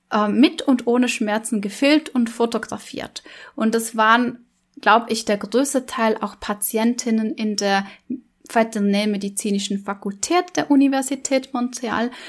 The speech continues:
Und sie haben die Katzen, die vorgestellt wurden und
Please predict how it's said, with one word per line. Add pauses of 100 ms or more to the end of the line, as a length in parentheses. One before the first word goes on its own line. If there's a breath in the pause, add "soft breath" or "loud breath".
(240 loud breath)
Und
sie
haben
die
Katzen,
die
vorgestellt
wurden
und